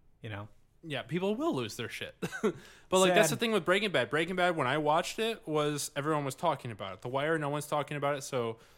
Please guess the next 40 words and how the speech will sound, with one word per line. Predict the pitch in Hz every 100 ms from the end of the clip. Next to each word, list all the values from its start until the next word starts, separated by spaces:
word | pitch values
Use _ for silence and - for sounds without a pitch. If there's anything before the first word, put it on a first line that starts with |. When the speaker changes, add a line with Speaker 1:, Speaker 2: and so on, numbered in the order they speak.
| - _ _ - -
Speaker 2:
uh, | 120 120 120
I | 123 123 123 120 117 _ _ - -
am | 143 131
not | 127 123 - -
super | - 127 127 123 123
invested | 123 120 117 107
into | 120 117
finishing | - 139 127 117
it. | 110 101
Like, | 110
I |
can | 113
finish | - 127 -
it |
in | 117
my | 110
own | 107 120
time. | 120 113 95 - - _
But | 131 135
other | 131 139
shows, | 131 127 123 117 110 107 - _ _ _ -
they | 120 92 -
were | 127 170 170 113 -
in | - 143
the | 117
zeitgeist. | 110 110 98 92 92 - - -
Like, | 113 -
I, | - 127 127
I | 143
just | 175 170
need | 175
to | 147
be | 131
a |
part | - 135 127
of | 117
the |
party, | 104 - 110 113 147 180 _ _ _ _ _ _ _
and | 147 143
I'm | 151